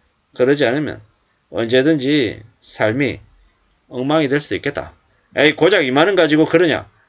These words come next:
이럴 수도 있겠지만 조금 더, 조금 더 유의하고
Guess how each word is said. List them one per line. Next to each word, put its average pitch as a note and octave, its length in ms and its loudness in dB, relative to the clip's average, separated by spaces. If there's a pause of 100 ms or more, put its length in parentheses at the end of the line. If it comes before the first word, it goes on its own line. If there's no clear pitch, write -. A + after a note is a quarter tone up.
이럴 D#3 220 0
수도 D#3 160 -2
있겠지만 C3+ 520 -2 (720)
조금 G3 320 -4
더, - 180 -6 (520)
조금 B2+ 260 -8
더 E3 280 -2 (100)
유의하고 C#3+ 580 2